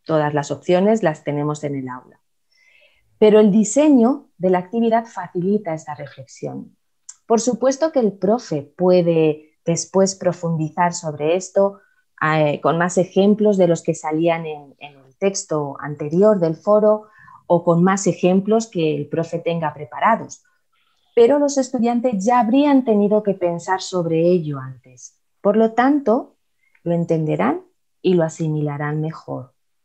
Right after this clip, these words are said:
¿Mm? Al lado de esta actividad, en el apartado D, hay una comprobación sobre la gradación del verbo gustar, en la que se activa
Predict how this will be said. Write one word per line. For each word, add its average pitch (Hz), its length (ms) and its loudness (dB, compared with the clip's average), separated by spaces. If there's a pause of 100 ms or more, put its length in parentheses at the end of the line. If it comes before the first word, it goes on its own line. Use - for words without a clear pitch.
(120)
¿Mm? 180 260 -8 (1900)
Al 185 180 4
lado 277 360 6
de 214 220 4
esta 190 200 -2
actividad, 208 560 2 (300)
en 170 120 0
el 165 80 2
apartado 165 500 0
D, 277 340 4
hay 185 160 0
una 175 240 0
comprobación 165 760 -2 (220)
sobre 165 340 -2
la 151 140 -2
gradación 151 600 0
del 160 180 0
verbo 151 240 -2
gustar, 226 520 -2 (760)
en 220 160 4
la 233 120 4
que 240 120 2
se 233 100 0
activa 254 680 0